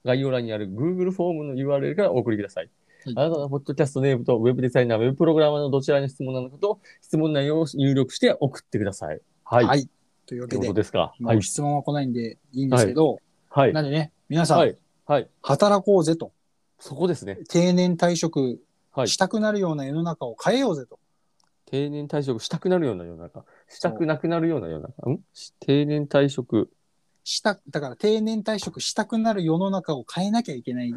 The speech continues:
Speaker 2: じゃないですか。
Speaker 1: なるほど。そういうことです。ごめんなさい。ちょっと音-、
Speaker 2: そう。
Speaker 1: 音量調整間違って、なんか変な、あれなんです。そう。
Speaker 2: なんで、
Speaker 1: 変えましょう。はい。
Speaker 2: なんで、
Speaker 1: はい。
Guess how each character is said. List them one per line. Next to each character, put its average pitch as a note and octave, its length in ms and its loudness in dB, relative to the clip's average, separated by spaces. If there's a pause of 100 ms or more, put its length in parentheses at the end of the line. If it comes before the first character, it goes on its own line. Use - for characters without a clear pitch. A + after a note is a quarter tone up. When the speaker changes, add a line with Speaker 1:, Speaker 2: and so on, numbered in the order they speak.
(100)
Speaker 2:
じ A#2+ 100 -6
ゃ A#2 40 -4
な A2+ 80 -6
い C#3 80 0
で C3 80 8
す - 0 -
か。 - 0 -
Speaker 1:
な D3+ 60 8
る D3+ 80 6
ほ D#3 40 6
ど。 D3+ 200 4 (100)
そ - 160 4
う C#3 40 8
い - 20 8
う C3 40 8
こ - 20 4
と A2+ 40 2
で G2+ 60 0
す。 - 60 -8
ご B2 100 6
め C3+ 80 8
ん - 20 6
な C#3 60 8
さ - 40 2
い。 C3+ 40 -4
ち - 160 0
ょ - 20 6
っ - 40 -4
と - 60 0
音-、 D#3+ 140 6
Speaker 2:
そ - 60 -4 (480)
う。 D#3+ 100 0
Speaker 1:
音 E3 80 2
量 E3 160 6
調 D#3+ 140 4
整 C3+ 80 0
間 A#2 100 2
違 A#2+ 40 -2
っ - 20 -6
て、 B2+ 220 2
な G#2 80 0
ん - 20 -4
か - 20 -4
変 C3+ 220 0
な、 G#2+ 100 -6 (480)
あ A#2 60 -6
れ A2 80 -2
な G#2 80 -4
ん G2 40 -6
で - 60 -20
す。 - 100 -20
そ D3+ 80 4
う。 C#3+ 40 8
Speaker 2:
な A2+ 60 4
ん - 20 2
で、 C3 140 2 (280)
Speaker 1:
変 B2+ 80 2
え - 20 4
ま A2+ 100 2
し - 60 -6
ょ F#2+ 140 -4
う。 - 100 -20
は G2 120 0
い。 E2+ 100 -4
Speaker 2:
な D#3+ 80 -4
ん D3 80 0
で、 G3+ 220 2 (260)
Speaker 1:
は G2+ 80 -4
い。 - 100 -4